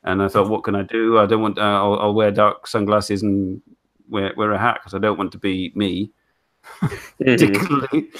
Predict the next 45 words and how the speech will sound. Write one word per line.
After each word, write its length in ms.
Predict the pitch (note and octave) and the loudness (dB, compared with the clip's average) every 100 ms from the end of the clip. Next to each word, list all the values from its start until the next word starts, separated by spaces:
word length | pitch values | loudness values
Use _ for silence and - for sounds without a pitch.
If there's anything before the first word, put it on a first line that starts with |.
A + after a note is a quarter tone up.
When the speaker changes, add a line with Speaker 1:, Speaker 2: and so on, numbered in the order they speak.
| - - | -20 -16
Speaker 1:
uh, 720 | C#3 C3 B2+ B2 A#2+ A#2+ A#2+ A#2 | -2 2 2 4 2 2 0 0
and 80 | A#2+ | 0
it 100 | - | 2
kinda 180 | B2 | 0
stuck, 460 | A#2 - - - - _ _ _ - | 0 0 0 0 -12 _ _ _ -12
you 80 | A2+ | -6
know. 240 | F#2 A#2 - _ _ _ - | -4 -4 -10 _ _ _ 0
That, 240 | D3 - | 2 4
that 180 | C3+ A#2 | 4 4
and 100 | A2 | 2
Speaker 2:
Mm-hmm. 60 | G#2 | 2
Speaker 1:
bananas. 580 | G#2+ G#2 F#2+ F#2+ - _ _ _ - - - _ _ | 4 4 2 -2 -14 _ _ _ -20 -20 -20 _ _
Yeah. 240 | - A2+ G#2+ - - - _ _ _ _ _ _ _ _ | -8 -6 -8 -12 -20 -20 _ _ _ _ _ _ _ _
Speaker 2:
That's 200 | B2+ B2+ | 0 2
right. 140 | C#3 B2+ | 2 4
You 60 | |
used 120 | C3 | 4
to 60 | D3 | 4
always 120 | D3 | 6
have 180 | D#3+ D3 | 6 4
banana 420 | B2 B2 B2+ C3+ | 2 2 4 4
in 100 | C3+ | 4
that 200 | G#2+ F#2 | 2 0
show. 420 | - G#2 F2+ E2 D#2 _ _ _ | -2 -2 0 0 -6 _ _ _
Speaker 1:
Yeah, 320 | D#3 C#3 G2 F#2 | -2 0 0 0
that 100 | D#3 | 2
was 140 | D#3 | 4
largely 240 | F3 D3+ C#3+ | 4 4 4
due 120 | C3+ | 0
to 100 | B2+ | 0
Tomoko 320 | G#2+ A#2+ A#2 | 0 0 2
Des, 400 | A2+ F#2+ F2 - - | 2 2 0 -10 -6
'cause, 180 | A2+ A2+ | -2 2
uh, 160 | A2+ | 2
I, 280 | F#2 A#2 A#2 | 4 4 4
I 20 | |
was 120 | A2+ | 2
a 40 | G#2+ | 0
big 180 | C3 A#2 | -4 -2
fan 180 | A#2 | 0
of 100 | A2 | -2
Tomoko 280 | - G#2+ G2 | -2 -4 -2
Des, 340 | G2 G2+ - - _ _ _ _ _ - | -2 -2 -4 -18 _ _ _ _ _ -8
uh, 1080 | G#2+ G2+ G2 G2 G2+ G2+ G2 G2 G2 F#2+ G2 | -2 0 0 0 -2 -2 -2 -2 -2 -4 -6
and 380 | - F#2+ F#2+ F2+ | -6 -4 -4 -6